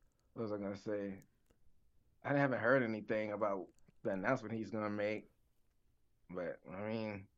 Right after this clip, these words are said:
he's gloating like it's gonna be something good. So if it's not, you know, they're gonna drag him on Twitter. So I don't think he cares, though.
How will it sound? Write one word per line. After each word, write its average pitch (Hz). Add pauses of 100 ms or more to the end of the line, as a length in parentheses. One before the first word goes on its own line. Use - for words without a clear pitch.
(260)
he's 123
gloating 143
like 135
it's -
gonna 139
be 139
something 139
good. 139
So 107 (200)
if 113
it's 120
not, 135
you 135
know, 131
they're 135
gonna 120
drag 120
him 123
on 117
Twitter. 123
So 110 (480)
I -
don't 143
think 131
he 95
cares, 98
though. 90